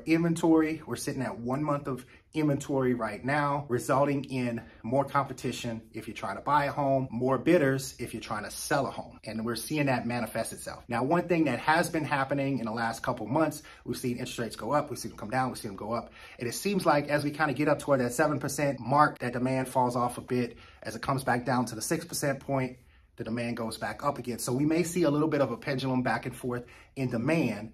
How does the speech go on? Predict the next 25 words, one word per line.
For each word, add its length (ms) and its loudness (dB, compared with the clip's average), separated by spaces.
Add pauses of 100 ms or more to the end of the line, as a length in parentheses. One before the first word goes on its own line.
but 120 0
the 60 -2
biggest 320 4
problem 280 6
that 120 0
we're 80 -2
having 260 -2
right 160 -2
now 280 -2
is 200 -8
supply. 560 -10 (120)
And 100 -4
the 60 -4
supply 340 2
challenge 400 2
that 100 4
we're 140 -4
having 280 2
is 200 -6
also 320 0
a 80 0
function 400 -4
of 100 -2
interest 320 -4
rates, 300 -14